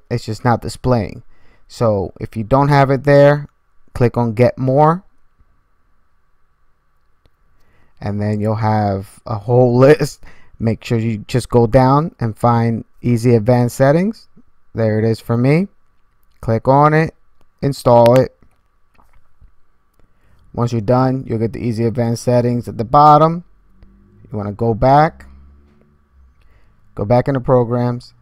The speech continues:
and you'll see it there in the corner, Easy Advanced Settings with the gear. Click on that. Then we wanna go ahead and go and edit settings. Then we'll go to Network Settings.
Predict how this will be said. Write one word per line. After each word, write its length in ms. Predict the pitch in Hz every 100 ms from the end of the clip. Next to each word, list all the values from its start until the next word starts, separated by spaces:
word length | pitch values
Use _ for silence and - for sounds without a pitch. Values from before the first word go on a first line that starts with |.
| _
and 80 | 107
you'll 140 | 110
see 240 | - 120 110
it 140 | -
there 260 | 120 113 113
in 80 |
the 40 | 110
corner, 460 | - 135 143 151 -
Easy 260 | 120 120
Advanced 360 | 110 120 120 -
Settings 380 | 120 123 127 -
with 120 | 107
the 60 |
gear. 420 | 107 113 107 - - _ - _ _ _ _ _ _ _ _ _ _ _ _ _ _ _ _ _ _ _ _ _
Click 240 | 123 113 -
on 180 | 113
that. 340 | 117 143 165 190 _ _ - _ _ _ _ -
Then 180 | 120
we 80 | 117
wanna 220 | 113 113
go 140 | 107 113
ahead 240 | 113 113
and 120 | 113
go 240 | 113 117 110
and 140 | 101 - 120
edit 340 | 120 - _
settings. 640 | - 131 160 208 - - _ _ _ _ _ _ _ _ _ _ _ _ _ _ _ _ _ _ _ - _ _ _ _ _ _ _
Then 220 | - 117
we'll 140 | 117 107
go 240 | 117 113
to 440 | - 123 113 104 -
Network 540 | 117 127 - 135 131
Settings. 580 | - 139 151 185 - -